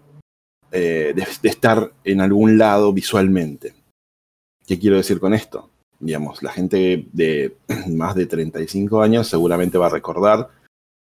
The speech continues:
los famosos fotolog o fotoblogs, donde justamente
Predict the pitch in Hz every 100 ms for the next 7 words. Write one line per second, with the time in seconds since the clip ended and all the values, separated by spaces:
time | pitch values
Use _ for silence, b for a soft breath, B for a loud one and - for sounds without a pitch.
0 | _ 90 90 90 92 95 101 - - -
1 | 85 80 82 113 117 95 - 85 - 82
2 | 120 110 87 82 - - _ 82 82 80
3 | 90 - 87 95 92 92 85 82 78 76
4 | 69